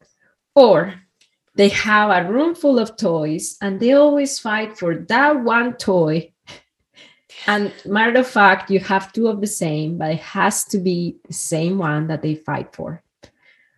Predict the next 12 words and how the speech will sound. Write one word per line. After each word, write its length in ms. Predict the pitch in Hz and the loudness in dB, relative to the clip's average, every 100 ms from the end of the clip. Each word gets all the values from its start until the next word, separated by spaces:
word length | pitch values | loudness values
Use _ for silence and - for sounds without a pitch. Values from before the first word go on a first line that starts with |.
| _ _ - | _ _ -6
What 160 | 175 | 2
about 300 | 196 202 196 | 4 4 2
this 280 | 190 160 - | 2 -4 -8
one? 220 | - 165 - _ _ _ _ _ _ _ _ _ - | -10 -14 -18 _ _ _ _ _ _ _ _ _ -2
Your 280 | 208 302 311 | 6 6 6
children 440 | - 254 233 233 | 4 4 4 2
has 300 | 208 196 190 | 2 0 2
a 120 | 175 156 | -2 0
room 300 | 208 302 294 | 2 0 2
full 260 | 277 254 | 2 2
of 180 | 240 - | 0 -4
toys 680 | 202 160 143 151 165 - | -2 0 -2 -4 -8 -14